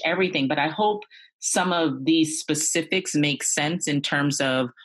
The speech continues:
what companies should be doing. Um, I'll give you another one. I sat on a panel for American Express, um, a couple week-, two weeks ago, and they, we were talking about,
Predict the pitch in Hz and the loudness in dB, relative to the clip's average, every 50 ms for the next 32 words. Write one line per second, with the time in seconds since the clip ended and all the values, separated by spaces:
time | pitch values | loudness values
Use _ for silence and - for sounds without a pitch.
0 | _ _ _ - 120 127 147 151 - - - - - 156 151 151 160 143 135 127 | _ _ _ -8 -2 0 0 0 0 -2 -4 -2 0 0 0 0 0 2 2 2
1 | 131 - - - - - 156 156 156 156 170 170 156 147 160 156 156 151 151 147 | 2 2 2 0 2 2 2 2 2 2 0 0 2 2 2 2 2 2 2 0
2 | 147 147 143 147 147 147 - - - - - _ - - 160 156 147 156 - - | 0 0 2 0 0 -2 -4 -10 -14 -14 -14 _ -4 -2 0 0 0 -2 -4 -4
3 | - 165 151 165 151 147 180 170 180 180 156 151 147 147 156 156 165 156 147 139 | -2 0 2 2 2 2 2 2 4 2 4 2 2 2 2 2 2 2 2 2
4 | 135 139 139 - - 151 147 147 139 131 135 - - 180 160 175 170 156 147 - | 0 0 0 0 0 0 0 2 0 0 -2 -2 -2 -2 0 0 0 -2 0 0
5 | 143 139 139 135 135 131 131 131 131 131 - 131 127 123 123 - - - - 214 | 0 2 2 2 2 2 2 2 0 0 -2 -2 -2 -2 -2 -4 -6 -4 -2 0
6 | 226 220 170 156 147 143 - - - - - - - - 147 143 143 139 135 135 | 0 2 2 0 0 -2 -4 -6 -8 -10 -10 -12 -6 -2 0 2 2 2 4 4
7 | 135 131 - - 135 127 120 - - - 190 - 175 151 139 185 185 - - - | 4 2 2 2 0 -2 -2 -2 -2 -2 0 2 2 2 2 2 0 0 -2 -2
8 | - 220 220 208 240 247 - - - 160 127 - 131 127 123 120 120 120 - - | 0 2 2 4 2 2 0 0 -2 -2 -2 0 0 0 2 0 0 -2 -4 -12
9 | - - - - - - - - 170 160 156 156 151 147 147 143 156 147 - 170 | -14 -14 -16 -16 -16 -10 -6 -2 0 0 2 2 2 2 2 2 2 2 2 2
10 | 180 196 220 _ _ - - 202 175 - 180 165 156 151 151 147 - - | 2 2 0 _ _ -6 -2 -2 0 0 0 0 2 2 2 0 0 -4